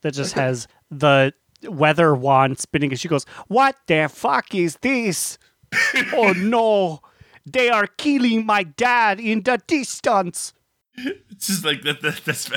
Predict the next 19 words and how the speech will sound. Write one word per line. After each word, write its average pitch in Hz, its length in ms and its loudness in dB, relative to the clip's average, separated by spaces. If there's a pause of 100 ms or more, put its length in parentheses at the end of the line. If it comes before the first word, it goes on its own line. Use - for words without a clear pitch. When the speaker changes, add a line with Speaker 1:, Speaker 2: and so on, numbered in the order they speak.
(120)
Speaker 3:
that's 143 180 -6
like 190 120 -4
an 202 80 -2
exact 123 580 -4
quote 113 360 -4
from 104 200 -4
her. 95 320 -2
"What 165 360 -4
the 107 280 -2
fuck?" 151 520 -2 (680)
Speaker 1:
She - 100 -4
goes, 175 140 4 (180)
"Why 226 300 2
is 214 300 2
this 165 260 0
big 208 360 -4
wand 196 540 -2
just 226 300 0
spinning? 208 920 0